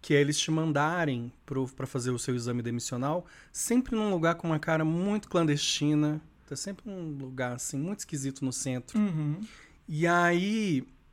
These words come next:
Speaker 1: eu inclusive lembrei muito de você lá, Raul.
Speaker 2: Ué?
Speaker 1: Porque esses lugares, eles não têm médicos o suficiente pra atender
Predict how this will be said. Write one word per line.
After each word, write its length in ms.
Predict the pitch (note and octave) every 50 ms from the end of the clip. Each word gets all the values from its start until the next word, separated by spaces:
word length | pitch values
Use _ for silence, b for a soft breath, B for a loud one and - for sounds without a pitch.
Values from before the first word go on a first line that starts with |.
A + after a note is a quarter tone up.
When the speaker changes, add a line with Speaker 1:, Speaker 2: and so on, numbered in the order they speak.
| - - _ _ _ _ - _ _ _ - - -
Speaker 1:
eu 140 | - C#3 D3+
inclusive 380 | D3 D#3 D#3+ D3 D3+ E3+ D#3+
lembrei 340 | E3 D#3+ D#3+ D#3 D3+ D3+ D#3+
muito 320 | D#3+ D#3 D3+ E3+ F3+ -
de 100 | F3 D#3
você 380 | D3+ D#3 E3+ E3+ - - - D#3+
lá, 240 | D#3 D3 C#3 C3+ C3+
Raul. 300 | B2+ B2 A#2+ A#2 A2+ C3
Speaker 2:
Ué? 180 | - D5 - - B B B B B B B B B - - - -
Speaker 1:
Porque 680 | E3 E3 E3 - - - - D#3+ D#3+ D#3+ D#3+ D#3+ E3+ E3+
esses 300 | D#3+ D#3+ - E3+ D3 C#3
lugares, 920 | D3 C#3+ B2+ C#3 D3 E3 F#3 G3 F#3 F3 C#3+ B2 A#2+ A#2+ - - - -
eles 240 | - C#3 C#3+ E3 D#3+
não 120 | E3 F3+ F3+
têm 180 | E3+ A3 A3
médicos 580 | A3+ G3+ E3 D3 D3 C#3+ C#3 - - - B2 A#2+
o 60 | B2
suficiente 840 | A#2 - C3+ - - A#2+ - - - C3+ B2+ B2+ B2+ C#3 D3 - -
pra 160 | - - D3 D3+
atender 580 | D3+ - D#3+ D3 C3 B2+ B2+ B2+ C3 C3+ C3